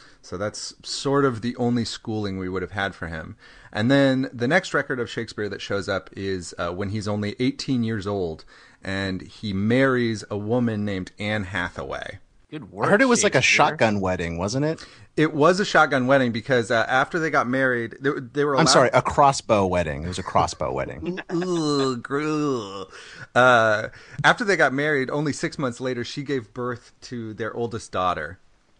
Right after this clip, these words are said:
Speaker 1: And then a couple years later, she gave birth to twins. Um, and that's kind of when the historical record for Shakespeare dries up for quite, for about six years.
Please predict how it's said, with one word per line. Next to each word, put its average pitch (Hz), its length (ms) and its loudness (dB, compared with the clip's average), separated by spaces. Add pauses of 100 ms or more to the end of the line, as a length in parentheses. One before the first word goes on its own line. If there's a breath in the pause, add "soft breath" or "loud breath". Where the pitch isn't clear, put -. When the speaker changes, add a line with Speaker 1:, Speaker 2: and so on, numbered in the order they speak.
(360)
Speaker 1:
And 101 220 -4
then 101 300 -4 (240 loud breath)
a 120 100 -4
couple 117 500 -4
years 113 280 -4
later, 104 400 -2
she - 200 -10
gave 104 300 -6
birth 101 280 -6
to 104 140 -12
twins. 82 760 -6 (540 soft breath)
Um, 92 460 -6
and 101 180 -4
that's 143 300 2
kind 139 280 -4
of 107 200 -6 (120)
when 113 600 -2 (600)
the - 80 -2
historical 127 720 -4
record 110 380 -2
for 110 120 -6
Shakespeare 113 380 -4
dries 101 440 0
up 101 160 -4
for - 160 -14
quite, - 440 -6
for - 140 -6
about 95 220 -4
six - 320 -8
years. 90 440 -6